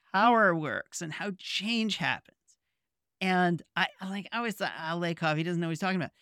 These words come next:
Well, it turns out he knows what he's talking about. He just did a terrible job of selling it. And I think Anat mentioned this a little bit in there. She says, like, "Oh, the research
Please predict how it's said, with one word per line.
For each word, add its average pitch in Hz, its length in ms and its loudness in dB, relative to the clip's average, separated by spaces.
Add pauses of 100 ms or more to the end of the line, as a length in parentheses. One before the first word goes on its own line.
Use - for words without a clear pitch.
(300)
Well, 208 180 4 (120)
it - 80 -16
turns 269 200 2
out 214 120 8
he 175 120 0
knows 226 280 4
what 233 80 4
he's 170 120 2
talking 190 300 4
about. 156 200 2 (100)
He 202 160 -2
just 220 240 -6
did 185 160 0
a 120 120 -8
terrible 233 480 4
job 160 360 4
of 104 80 -12
selling 139 420 -2
it. - 100 -8
And 170 140 2
I 180 80 4
think 185 220 -4
Anat 170 360 2
mentioned 175 420 2
this 139 200 -6
a 147 60 -6
little 139 180 -6
bit 139 220 -6
in 139 80 -4
there. 131 180 -4
She 147 160 -8
says, 160 240 -8
like, 175 160 -6
"Oh, 240 180 6
the 175 200 2
research 185 400 -4